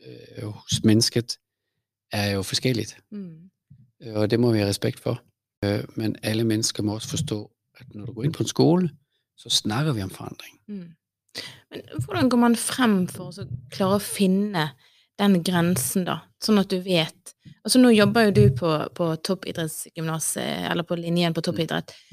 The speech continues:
Speaker 2: og, og bruger, som du sa i sted, mye tid på det mentale.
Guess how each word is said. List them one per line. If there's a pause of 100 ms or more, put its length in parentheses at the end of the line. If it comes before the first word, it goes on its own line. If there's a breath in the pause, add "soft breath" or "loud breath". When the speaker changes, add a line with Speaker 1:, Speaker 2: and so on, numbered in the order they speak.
(200 loud breath)
Speaker 2:
og,
og
bruger,
som
du
sa
i
sted,
mye (100)
tid
på
det (280)
mentale.